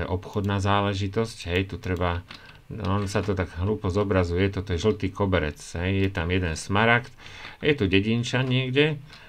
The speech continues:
e, teraz neviem, jak sa volá, m-, mesiar je Pišta a myslím, že, e, že pastier je Jakub, tak od pastiera Jakuba, e, sa dá kúpiť, e,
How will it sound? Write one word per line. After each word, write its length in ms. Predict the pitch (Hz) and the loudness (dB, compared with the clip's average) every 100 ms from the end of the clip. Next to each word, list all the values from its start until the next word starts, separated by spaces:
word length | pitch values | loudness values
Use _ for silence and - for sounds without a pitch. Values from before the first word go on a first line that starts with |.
| - - | -12 -2
e, 240 | 87 90 | 0 0
teraz 240 | 95 90 | 0 0
neviem, 240 | 98 98 92 | 2 2 2
jak 80 | 95 | 0
sa 160 | - | -4
volá, 400 | 78 85 98 107 | -2 0 0 0
m-, 160 | 92 90 - | -2 -4 -4
mesiar 320 | 107 - 104 85 | -4 0 0 0
je 80 | |
Pišta 560 | - 117 - - 117 120 - - - - - | -2 -2 -2 4 4 4 -4 -18 -20 -20 -8
a 400 | - 82 82 82 | 0 2 2 0
myslím, 240 | 92 95 95 | -2 -2 -2
že, 140 | 85 | -2
e, 240 | 78 - 85 82 82 82 80 82 82 | -4 -4 -2 -2 -2 -2 -4 -4 -6
že 120 | 85 82 | -6 -2
pastier 400 | 98 95 - 104 | -2 -2 0 2
je 240 | 90 80 | 2 0
Jakub, 320 | 90 95 143 135 | -2 0 0 0
tak 240 | - 80 - | -2 -4 -4
od 160 | 92 | -4
pastiera 480 | 95 95 - 101 80 | -2 -2 -2 0 0
Jakuba, 480 | 85 92 90 90 92 - - - - | -2 -4 -2 -2 -4 -12 -20 -14 -4
e, 260 | 80 80 | -2 -2
sa 160 | - 78 | -4 -4
dá 240 | 82 92 | 2 2
kúpiť, 500 | 95 - 80 - 98 | 0 -6 -6 -2 -2
e, 100 | 98 | -2